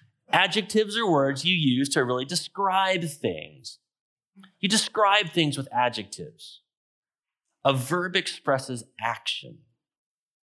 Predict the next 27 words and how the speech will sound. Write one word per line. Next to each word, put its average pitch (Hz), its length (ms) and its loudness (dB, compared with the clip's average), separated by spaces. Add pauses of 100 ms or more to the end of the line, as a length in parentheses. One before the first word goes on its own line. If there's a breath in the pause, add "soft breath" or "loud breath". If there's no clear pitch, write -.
(720)
Okay, 117 180 -2
did 127 200 -8
you 117 80 -10
hear 139 180 -4
that? 151 280 -8 (380)
A 120 100 2
verb 143 440 0
expresses - 880 -6 (640)
action. - 380 -2 (1120 loud breath)
Moses 156 520 4
asked 156 300 0
God 143 280 4
to 135 60 -6
describe 175 760 0
himself, 92 680 -6
"Tell 208 200 -4
me 196 120 0
what 160 300 2
you're 117 140 -2
like." 147 640 -2 (1040 soft breath)
And 104 160 -6
God 151 240 0
uses 139 260 -4
an 117 180 -2
action 98 440 -4
word. 58 240 -14 (1400)
Not, 139 580 2